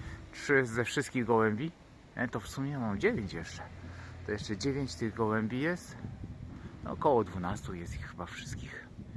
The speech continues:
Tych, e, gołębi. I tak będą latać do, do samego końca.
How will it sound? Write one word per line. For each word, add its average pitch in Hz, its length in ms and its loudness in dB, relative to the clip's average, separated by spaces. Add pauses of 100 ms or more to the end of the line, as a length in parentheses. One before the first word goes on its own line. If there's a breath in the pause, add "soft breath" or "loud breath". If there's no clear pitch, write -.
(440 loud breath)
Tych, 92 440 -4 (920)
e, 90 40 -8
gołębi. 90 540 -2
I 156 60 -2
tak 156 160 10
będą 135 240 6
latać 113 320 4
do, 90 220 0 (680 loud breath)
do 123 240 -2
samego 107 460 2
końca. 82 400 -4